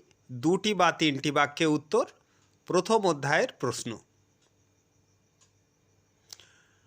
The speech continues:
মহাফেজখানা কাকে বলে? আধুনিক ইতিহাসের উপাদানের বৈশিষ্ট্য হল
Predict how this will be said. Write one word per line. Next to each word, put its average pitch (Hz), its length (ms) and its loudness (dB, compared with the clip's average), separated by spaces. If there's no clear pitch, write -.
মহাফেজখানা 220 880 2
কাকে 135 300 2
বলে? 104 280 -6
আধুনিক 202 540 4
ইতিহাসের 175 760 2
উপাদানের 180 680 4
বৈশিষ্ট্য 139 600 2
হল 202 200 4